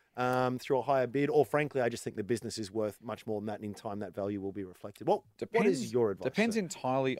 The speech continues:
Speaker 2: on what you think the business is actually worth in the first place. And this is where you gotta strip away the entire market expectation, market view,
Speaker 1: Mm-hmm.
Speaker 2: whatever, whatever, and really be independent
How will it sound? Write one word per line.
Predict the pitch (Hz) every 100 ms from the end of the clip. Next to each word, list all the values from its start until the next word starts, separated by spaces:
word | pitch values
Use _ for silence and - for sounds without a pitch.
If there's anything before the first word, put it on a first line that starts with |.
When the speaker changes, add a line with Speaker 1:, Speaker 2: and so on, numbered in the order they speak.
| 117
Speaker 2:
on | 107
what | 104 -
you | 101
think | - 107
the | 90
business | 92 92
is | 95
actually | 92 101
worth | 90 85 -
in |
the | 80
first | - 80
place. | - -
And | 131
this | 147
is | 175
where | 156 135 127 - -
you | 117
gotta | 127
strip | - - -
away | 123
the | 120 113
entire | 107 - 147 160 151 - _ _ -
market | 117 135 151 139 -
expectation, | 120 - 120 - 104 - 104
market | 107 120 117 90
view, | 101 101 101 101 107
Speaker 1:
Mm-hmm. | 98
Speaker 2:
whatever, | 101 123 131
whatever, | 117 98
and | 104 117
really | 151 170
be | 123 135
independent | 143 - 117 117